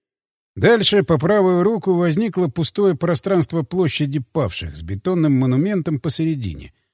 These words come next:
По левую запестрели на стенах, разделенных на конторы и офисы пятиэтажек, объявления и броские вывески.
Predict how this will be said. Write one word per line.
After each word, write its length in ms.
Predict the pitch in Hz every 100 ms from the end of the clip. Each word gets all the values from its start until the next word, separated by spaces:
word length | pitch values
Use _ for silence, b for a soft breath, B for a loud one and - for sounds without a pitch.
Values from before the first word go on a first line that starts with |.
| -
По 100 | 107
левую 480 | 208 247 226 208 147
запестрели 640 | 156 170 - 220 220 202
на 180 | 180 165
стенах, 560 | - 208 208 185 156
разделенных 760 | 127 131 117 151 202 190 165 120
на 120 | 151
конторы 520 | 156 160 135 185 156
и 20 |
офисы 420 | 160 180 139 - 123
пятиэтажек, 760 | 127 131 127 120 208 165 147
объявления 640 | 127 135 147 220 196 185 160
и 40 |
броские 520 | 135 208 - - 170
вывески. 680 | 120 123 117 101 - 107